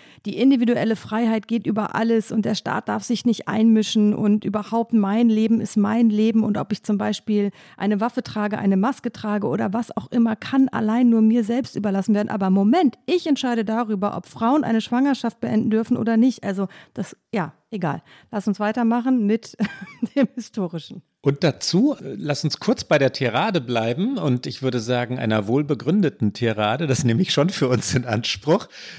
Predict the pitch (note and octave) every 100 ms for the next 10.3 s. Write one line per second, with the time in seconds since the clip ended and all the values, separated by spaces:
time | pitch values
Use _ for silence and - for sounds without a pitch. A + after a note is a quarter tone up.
0 | - _ - C3+ C3+ C3 D3 - _ -
1 | G3 - - D3 - - C3+ B2+ A#2 A#2
2 | G#2 G2+ A2 B2 F3+ G3+ A2+ G#2+ C3 -
3 | C3 A#2 A#2+ A#2 G#2+ G#2+ G#2+ G#2+ - A#2
4 | A#2+ - A#2+ A2 G#2+ G#2+ A2+ D3 F#3 F#3
5 | - D3 - C3+ C3 - - A2 - A#2+
6 | - B2+ A2 G#2 G2+ - A#2 D#3+ F#3+ -
7 | A#2+ G#2 - A2+ C3+ C3+ - A#2+ A2+ -
8 | G#2+ G2+ - - - F3+ - C#3 B2 A2
9 | - - A2 A2+ B2+ D3 - - A2+ -
10 | - G2+ A2